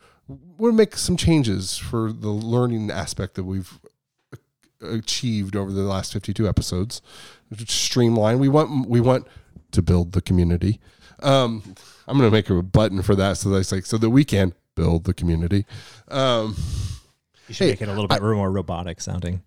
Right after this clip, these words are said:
Speaker 1: I can do that right now. How, how did I say I do that?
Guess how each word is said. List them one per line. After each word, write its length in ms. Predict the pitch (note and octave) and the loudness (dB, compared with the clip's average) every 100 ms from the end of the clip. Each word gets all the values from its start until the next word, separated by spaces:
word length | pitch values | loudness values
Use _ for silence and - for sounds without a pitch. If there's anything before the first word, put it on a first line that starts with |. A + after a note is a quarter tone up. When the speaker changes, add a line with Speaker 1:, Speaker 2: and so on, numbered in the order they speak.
| - | -2
Speaker 1:
I 80 | |
can 160 | B2 C3 | 2 6
do 80 | A#2 | 8
that 120 | G2+ | 6
right 140 | E2+ F#2+ | 6 2
now. 200 | F#2 - - | 0 -2 2
How, 200 | A2 - - - - - - | 2 2 -4 -12 -10 -6 -2
how 100 | A2 | 2
did 120 | A2+ | 4
I 60 | G#2+ | 4
say 220 | - G2 | 4 0
I 40 | |
do 160 | G2+ F#2 | 0 -4
that? 160 | F#2 | -8